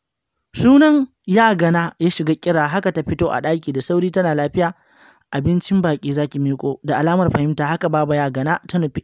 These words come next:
inda ta jere kayan abinci da ta gama. Ta jidi miƙa masa tana fitarwa har ya gama. Bayan wasu mintuna da ba za su fi goma ba sai ga Alhaji ya shigo gida yana kiran sunan Samir.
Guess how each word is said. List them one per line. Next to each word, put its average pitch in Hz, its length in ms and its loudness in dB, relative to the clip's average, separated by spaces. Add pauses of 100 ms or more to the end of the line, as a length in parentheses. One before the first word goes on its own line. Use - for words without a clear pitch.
inda 226 180 4
ta 170 140 0
jere 160 320 2
kayan 151 240 -4
abinci 156 480 -2
da 156 80 -2
ta 147 120 -2
gama. 156 260 0 (420)
Ta 220 160 4
jidi 202 240 2
miƙa 202 400 2
masa 165 400 0
tana 170 200 -2
fitarwa 139 440 -2
har 165 200 -4
ya 175 140 2
gama. 165 300 0 (460)
Bayan 262 360 4
wasu 277 220 4
mintuna 269 420 4
da 165 80 2
ba 160 100 2
za 175 140 4
su 175 120 -2
fi 156 140 -4
goma 165 320 0
ba 180 180 0
sai - 200 -2
ga 170 100 2
Alhaji 151 280 -2
ya 147 80 0
shigo 147 280 -6
gida 151 240 -2
yana 156 220 -2
kiran 147 260 -4
sunan 139 240 -4
Samir. 139 320 -2